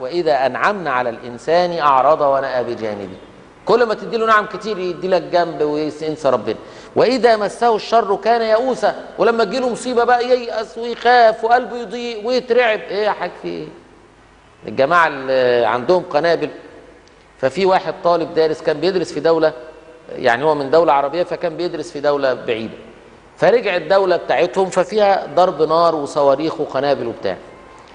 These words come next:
فراح الدولة بيقول: "رحت عند أهلي ففي قنبلة وقعت"، فالقنبلة كبيرة كده ما انفجرتش، فأنا مرعوب، فجاني عيل عنده عشر سنين قال لي: "إيه ده قنبلة،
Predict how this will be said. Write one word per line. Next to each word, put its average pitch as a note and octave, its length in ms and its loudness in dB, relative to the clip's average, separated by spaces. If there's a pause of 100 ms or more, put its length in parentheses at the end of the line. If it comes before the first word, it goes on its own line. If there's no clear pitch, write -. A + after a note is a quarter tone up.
(300)
فراح F#3+ 300 4
الدولة F3+ 540 0 (280)
بيقول: D3 180 -2
"رحت - 220 0
عند B2+ 240 0
أهلي C3+ 300 -2 (480)
ففي G#3 440 -2 (460)
قنبلة F3+ 420 2
وقعت"، D#3 280 2 (1080)
فالقنبلة F#3 580 2
كبيرة F3+ 280 -2
كده E3+ 240 0
ما F#3 80 0
انفجرتش، F#3+ 520 -2 (840)
فأنا F#3 220 4
مرعوب، A3+ 420 4 (260)
فجاني G#3 340 -2 (360)
عيل F#3 360 2
عنده F3 260 2
عشر E3+ 240 2
سنين E3+ 200 -10
قال A#3+ 160 4
لي: B3 100 0
"إيه B3+ 520 6
ده A3 80 4
قنبلة، A#3 540 2